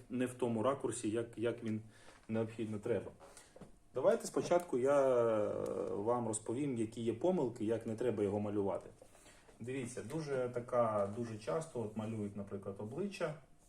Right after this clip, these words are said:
да, там очі, значить, брові. Е, ось обличчя у нас, е, намальовано якби, о, фас, да?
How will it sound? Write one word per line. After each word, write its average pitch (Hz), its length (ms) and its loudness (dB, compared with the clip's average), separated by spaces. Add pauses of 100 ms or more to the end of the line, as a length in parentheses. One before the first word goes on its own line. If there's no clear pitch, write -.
(1080)
да, 131 200 -2
там 107 260 -4
очі, 120 400 -4 (180)
значить, 104 320 -12
брові. 156 400 -2 (540)
Е, 104 180 -2
ось 104 280 -4
обличчя 120 420 -6
у 107 100 -2
нас, 101 460 -4
е, 104 140 -8 (720)
намальовано 107 640 -2 (920)
якби, 101 420 -6 (1400)
о, 101 60 -10 (180)
фас, 139 600 0 (140)
да? 123 280 -2